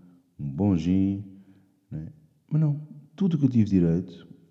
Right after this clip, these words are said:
foi a uma mesa redonda no meio do público, em que essa, em que essa mesa era partilhada com os outros quatro ou cinco comediantes que iam atuar nessa noite,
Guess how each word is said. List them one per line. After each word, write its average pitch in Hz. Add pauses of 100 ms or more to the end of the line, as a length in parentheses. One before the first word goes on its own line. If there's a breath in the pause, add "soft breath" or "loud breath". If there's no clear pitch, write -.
(680)
foi 92 (200)
a 113
uma 101
mesa 127
redonda 80 (580 soft breath)
no 104
meio 131
do 98
público, 82 (120)
em 110
que 107
essa, -
em 117
que 131
essa 139
mesa 113 (400 loud breath)
era 107
partilhada 85 (180)
com -
os 87
outros - (100)
quatro 107
ou 82
cinco 87
comediantes 80
que -
iam 104
atuar 82
nessa 80
noite, 95